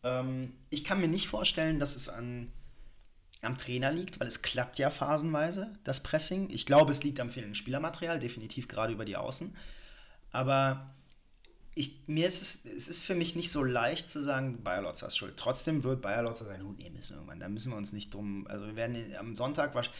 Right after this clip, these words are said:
wahrscheinlich wird's in Düsseldorf zu einem Unentschieden, also entweder wir kriegen richtig auf den Sack oder es wird ein Unentschieden oder ein knapper Sieg werden. Und dann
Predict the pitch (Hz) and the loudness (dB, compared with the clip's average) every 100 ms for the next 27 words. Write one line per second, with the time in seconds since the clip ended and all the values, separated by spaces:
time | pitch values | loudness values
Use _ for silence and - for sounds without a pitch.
0 | - - - - 107 123 165 196 190 - | -16 -16 -12 -4 -2 2 2 2 0 -2
1 | 147 135 131 139 143 131 131 - - - | -2 -2 -2 -2 2 4 4 0 -16 -20
2 | - - - - - - - - - - | -20 -20 -20 -20 -20 -18 -16 -14 -16 -20
3 | - - - - 131 123 123 117 151 165 | -20 -8 -4 -2 -2 -2 -2 -2 -2 -2
4 | - - - 127 135 160 196 190 151 - | -4 -6 -4 -2 0 0 6 6 6 -2
5 | 127 - 139 - 160 135 135 - - - | -2 -2 -4 -2 -2 0 0 -2 -4 -18
6 | - - - - - - - - - - | -20 -20 -20 -20 -20 -20 -20 -20 -14 -12
7 | - - 131 151 160 139 131 120 139 143 | -12 0 8 10 10 8 -2 0 2 2
8 | 139 131 120 - 117 110 104 135 165 175 | 4 4 2 2 -2 0 -2 -4 -4 -4
9 | 208 - - - - - 120 135 147 - | -6 -12 -18 -20 -14 -4 2 2 0 -4